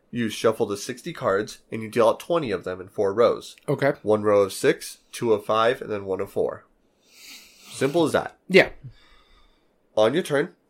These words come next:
Speaker 1: you take a pie. That's it.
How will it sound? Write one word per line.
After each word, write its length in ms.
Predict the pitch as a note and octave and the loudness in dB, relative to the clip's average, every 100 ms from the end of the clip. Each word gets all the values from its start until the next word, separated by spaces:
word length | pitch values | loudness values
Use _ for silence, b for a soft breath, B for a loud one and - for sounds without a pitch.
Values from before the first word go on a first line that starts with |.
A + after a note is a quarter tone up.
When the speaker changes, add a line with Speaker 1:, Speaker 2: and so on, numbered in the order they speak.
| _ | _
Speaker 1:
you 120 | G#2+ | -10
take 180 | - G2 | -8 -10
a 60 | - | -8
pie. 220 | A2 - _ _ _ _ _ _ _ _ _ _ _ _ _ _ _ _ _ _ _ - | -12 -14 _ _ _ _ _ _ _ _ _ _ _ _ _ _ _ _ _ _ _ -4
That's 120 | - | 2
it. 200 | - | 2